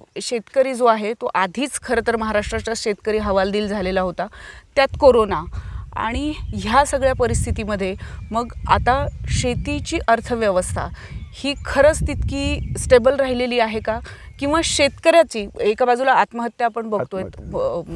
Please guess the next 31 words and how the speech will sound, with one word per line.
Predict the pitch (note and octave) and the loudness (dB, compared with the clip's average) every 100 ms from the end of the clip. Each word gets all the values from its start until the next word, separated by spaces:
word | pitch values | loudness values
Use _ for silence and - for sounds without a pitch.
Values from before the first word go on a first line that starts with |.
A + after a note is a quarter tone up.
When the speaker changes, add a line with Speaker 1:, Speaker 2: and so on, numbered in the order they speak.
| - D#3+ | -10 -2
Speaker 1:
ब-, | |
जे | G3+ | 0
सत्र | G#3 A3 A3 | 0 0 0
सुरू | A3 A#3 A#3 | 0 0 4
होतं | G#3+ F3+ F3 - - - - | 2 2 -6 -6 -16 -14 -4
आणि | G#3+ | -2
आता | B3 | -2
पाऊस | C4+ - C4+ | 0 -2 0
चांगला | C#4+ C4+ C4 | -4 0 0
पडलाय | B3+ B3+ B3+ C4+ - | 2 2 0 0 -2
पण | C#4 | -2
कोरोनामुळे, | C4 - A3 G3 F3 E3 E3 - - - - - - - C4 | 2 4 4 2 -2 -2 -4 -6 -10 -18 -20 -20 -18 -4 2
तर | C#4 | 2
नक्की | C#4+ C#4 C4 - - E4 | 2 0 -2 -4 -2 -2
शेतकऱ्याची | - C#4 - C#4 C4+ C4+ C#4+ | 2 0 4 6 6 4 -4
स्थिती | C#4 - C#4+ E4 | -8 -8 -4 -4
काय | C4+ F3+ | 0 -2
आहे | C3+ E3 F3+ | -2 -6 -8
आता? | C#3+ _ D#3 _ _ _ _ - | -10 _ -20 _ _ _ _ 0
Speaker 2:
एक | F3 F#3+ F#3 | 2 4 2
आहे | F3 | 0
की | G3 F3 | 0 0
शेतकरी | D#3+ C#3 - F#3 | -2 0 -2 2
एका | F#3 F3 E3+ F3+ E3 | 2 2 2 4 2
अत्यंत | _ F3+ F3 - F#3 F#3 | _ -6 -2 0 2 2
वेगळ्या | D3+ D#3 D#3+ F3 | 2 4 4 4
अशा | E3 - F3 | 2 0 -2
चक्रामध्ये | D#3+ - E3+ E3+ E3 | -2 -2 -2 0 -2
पिचला | E3+ - C#3+ | -2 -2 0
गेलेला | C3+ B2 A2 G#2+ | 0 -2 -6 -8
आहे. | - - | -4 -2